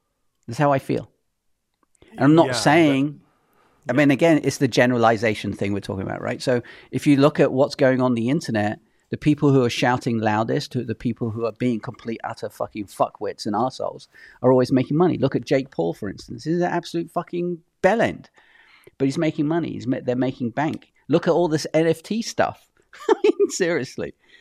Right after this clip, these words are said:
Speaker 1: Look at all the, you know, I'm not saying all crypto, but, you know, look at the crypto space,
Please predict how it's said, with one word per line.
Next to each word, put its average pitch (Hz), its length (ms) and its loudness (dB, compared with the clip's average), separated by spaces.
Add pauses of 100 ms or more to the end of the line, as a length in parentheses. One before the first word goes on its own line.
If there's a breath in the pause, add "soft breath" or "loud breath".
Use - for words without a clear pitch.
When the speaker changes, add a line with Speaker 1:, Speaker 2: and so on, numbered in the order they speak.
(140 soft breath)
Speaker 1:
Look 175 160 0
at - 20 2
all 170 160 2
the, 151 260 2
you 160 120 4
know, 147 380 2
I'm 156 160 2
not 160 140 2
saying 151 200 4
all 165 240 6
crypto, 151 560 2
but, 147 260 0
you 143 100 0
know, 135 100 2
look 151 180 -2
at - 80 -6
the 143 80 -14
crypto 135 460 -2
space, - 540 -8